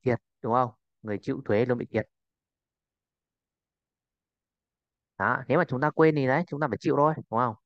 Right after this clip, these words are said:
Nhớ như thế. Được chưa nào? Rồi, và có gì thì vào bài mình sẽ nói tiếp nhá. Đấy, đây là những cái chú ý cơ bản và đầu tiên thôi, mình muốn nói cho các bạn. Và vào bài ấy, thì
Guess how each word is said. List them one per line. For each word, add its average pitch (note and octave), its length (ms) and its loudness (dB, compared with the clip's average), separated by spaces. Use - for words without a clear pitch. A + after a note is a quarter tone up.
Nhớ G2 100 -4
như B2 120 -4
thế. A2 200 0
Được - 100 -14
chưa A#2+ 100 -4
nào? A#2 300 -2
Rồi, A#2+ 200 0
và G#2+ 80 0
có G#2+ 180 2
gì C#3 140 0
thì A#2+ 80 -2
vào A2 160 0
bài G#2+ 140 0
mình G#2 80 -8
sẽ C3+ 100 -6
nói G#2+ 120 -4
tiếp D#3 140 0
nhá. D#3 200 0
Đấy, A2 140 -2
đây B2 120 2
là A2+ 100 0
những B2+ 140 -6
cái A2+ 120 -8
chú G2+ 120 -8
ý B2 340 0
cơ B2+ 140 2
bản G#2+ 200 0
và F#2+ 80 -2
đầu G2+ 120 2
tiên B2 220 0
thôi, B2+ 220 0
mình G2 120 -10
muốn G2 100 -6
nói G2+ 140 -2
cho B2+ 80 -2
các C3+ 60 2
bạn. C#3+ 160 0
Và A2 100 0
vào A2 140 2
bài A2 260 2
ấy, D3+ 200 -4
thì A2 260 -6